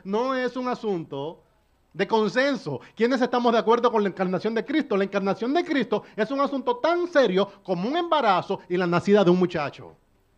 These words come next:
Eso no es algo que nosotros estamos a favor o en contra. Es algo que es una realidad presente y nosotros tenemos que asumirla. Cristo entró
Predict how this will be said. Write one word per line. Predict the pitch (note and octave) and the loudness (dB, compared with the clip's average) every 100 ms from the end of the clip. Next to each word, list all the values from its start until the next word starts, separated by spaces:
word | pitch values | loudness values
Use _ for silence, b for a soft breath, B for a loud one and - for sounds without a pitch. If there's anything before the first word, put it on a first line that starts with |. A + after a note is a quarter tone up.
| _ _ B F#3 | _ _ B -6
Eso | A3+ D4+ | 0 0
no | C#4+ C#4 | 2 2
es | B3+ A#3+ | 2 2
algo | G#3 A3 A3+ G3 | 4 4 2 0
que | F#3 | -2
nosotros | E3+ A3+ A#3 A3+ | -2 -2 -2 -2
estamos | A3+ A3+ | -2 0
a | G#3+ | 0
favor | G3+ F#3 G3+ C4+ E4 B - | 0 -2 2 2 2 B -2
o | G#3+ | 0
en | G3 | 2
contra. | G#3+ A#3 G#3 D#3 C#3 | 2 2 0 -6 -6
Es | - A#3+ C4+ | -2 0 2
algo | B3+ G#3+ G#3+ | 2 2 0
que | G3+ | 0
es | G#3 | -4
una | A#3+ C4 | 0 0
realidad | B3 A#3 A#3+ A#3+ | 0 -2 -2 0
presente | B3+ - A#3+ G#3+ G3 G3+ | -2 0 -2 -2 -6 -4
y | F#3+ | -2
nosotros | F#3+ G#3 A#3 | -2 -4 -6
tenemos | G3+ A3+ B3 | -4 -4 -4
que | A#3+ | -4
asumirla. | A#3 C#4 D#4+ E4+ G3+ D3+ B B | 0 2 4 4 2 -4 B B
Cristo | - C4+ A#3+ G3+ F#3 | -6 -4 -4 -6 -4
entró | G3 G3 G3+ F#3+ | -4 0 0 0